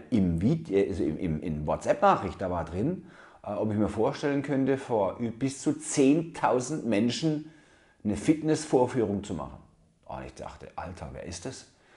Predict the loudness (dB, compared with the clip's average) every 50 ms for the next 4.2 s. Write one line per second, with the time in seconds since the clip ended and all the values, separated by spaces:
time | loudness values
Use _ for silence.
0 | _ _ -4 0 0 2 2 2 2 2 2 4 4 4 2 4 4 4 4 6
1 | 4 4 2 4 2 2 2 4 4 4 4 4 2 -2 -8 -14 -20 _ _ _
2 | _ _ _ _ _ _ _ _ -8 -8 -8 -6 -6 -6 -6 -6 -6 -6 -8 -10
3 | -14 -12 -10 -10 -10 -8 -8 -6 -6 -6 -6 -8 -10 -12 -10 -10 -6 -4 -4 -4
4 | -4 -8 -14